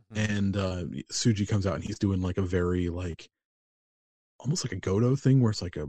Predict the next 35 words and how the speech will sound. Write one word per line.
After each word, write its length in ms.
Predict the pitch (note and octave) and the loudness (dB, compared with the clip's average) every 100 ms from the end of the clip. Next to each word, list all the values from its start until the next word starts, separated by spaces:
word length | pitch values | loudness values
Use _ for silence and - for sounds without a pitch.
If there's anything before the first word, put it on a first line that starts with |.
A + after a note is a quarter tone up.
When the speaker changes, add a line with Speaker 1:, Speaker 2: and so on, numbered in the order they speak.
| C#2 | -6
Speaker 2:
you 60 | E2+ | -8
know, 120 | - | -8
proud 400 | - G#2 E2+ D#2 | -4 -2 -2 -2
warrior 680 | F#2+ G#2 F2+ F2+ D2+ C2 B1+ | 2 4 4 2 -2 -2 -6
and 140 | - | -8
stuff. 160 | - G2+ | -12 -8
So 160 | - G#2+ - | -4 -4 -2
they're, 260 | A#2 A2 G2 G#2+ | 0 2 0 0
they 60 | A2 | 2
Speaker 1:
Right. 100 | G#2+ | 4
Speaker 2:
didn't 300 | C3 B2 - | 4 2 -2
really 280 | G2+ G#2+ G2 | -4 -2 -2
have 280 | G#2+ G#2 F#2+ | -2 -4 -6
a 120 | - F#2+ | -6 -4
mesh. 480 | F2+ F2+ D#3 - - | -4 -2 -2 -4 -2
They 100 | G2 | 0
were 120 | F#2+ | 0
definitely 400 | F2+ G2+ A2 F#2+ | 0 0 0 0
two 260 | - G#2+ F#2+ | 0 2 2
characters 480 | - F#2 G#2+ G2 | 2 0 0 -2
put 220 | - A2 - | -2 -4 -4
together, 540 | E2+ F#2 G#2 C#3+ F3+ - _ | -4 -2 2 2 0 -6 _
Speaker 1:
Yeah. 220 | - E2 D2+ _ _ | -18 -16 -18 _ _
Speaker 2:
but 280 | G#2 G2 E2 _ _ _ _ | 0 0 -2 _ _ _ _
you 140 | B2 | -2
could 100 | A2 | 0
tell 160 | G#2 A#2 | 2 2
that 100 | G2 | 2
they 100 | G2 | 0
were 120 | F#2+ | 0
really 240 | F#2+ G2 F#2 | 0 2 2
relishing 680 | F#2+ F#2 F2+ F#2+ F2 F2 F2+ _ _ _ _ _ _ _ _ _ A2 G#2+ | 2 0 0 -4 -6 -6 -10 _ _ _ _ _ _ _ _ _ -14 -2
being 360 | G#2+ G2+ G2 | 2 2 0
together 560 | F2+ - G2 F#2+ F#2+ F#2+ | -2 -4 0 0 0 -2
as, 500 | F2+ F#2 F2+ F2+ - | -4 -6 -4 -6 -6